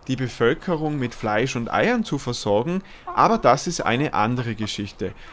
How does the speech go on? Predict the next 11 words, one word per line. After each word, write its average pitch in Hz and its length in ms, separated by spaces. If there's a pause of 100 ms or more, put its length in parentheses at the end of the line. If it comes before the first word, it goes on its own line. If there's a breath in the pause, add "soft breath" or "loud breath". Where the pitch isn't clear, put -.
(140 loud breath)
Aus - 280
heutiger 127 440
Sicht 180 360
ist 220 260
das 220 220
deutsche 139 420
Reichshuhn 123 480
einfach 135 380
eine 123 180
interessante 110 960
Zweinutzungsrasse, 135 1200